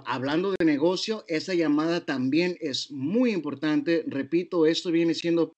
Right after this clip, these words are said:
parte número tres o paso número tres de los cinco pasos del Ayazo Éxito. ¿Saben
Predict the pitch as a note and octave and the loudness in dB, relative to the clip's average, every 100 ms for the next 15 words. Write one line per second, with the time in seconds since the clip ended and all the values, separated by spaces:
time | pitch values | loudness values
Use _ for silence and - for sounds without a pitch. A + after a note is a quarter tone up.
0 | _ D#3 E3+ F3 F3+ E3+ F3+ F3 C#3 D#3 | _ 0 0 0 2 2 2 0 0 0
1 | F3+ G3+ - - - - F3 D3 F3 F3+ | 0 -2 -10 -20 -20 -10 -6 -4 -2 -2
2 | F3 F3 F#3 F3 C3+ D#3+ F#3 F#3+ - E3 | -2 -2 0 -2 -2 0 -2 -2 -8 -6
3 | G3+ G#3 - F#3+ F3+ F3 - D#3 D#3+ C#3+ | -4 -4 -6 -6 -6 -6 -4 -4 -4 -6
4 | B2 B2+ C#3 C3+ C3+ D#3 D#3 C3 A#2+ G2 | -4 -4 -4 -4 0 -2 -2 -8 -8 -12
5 | _ _ _ _ - C3+ E3+ | _ _ _ _ -6 -2 0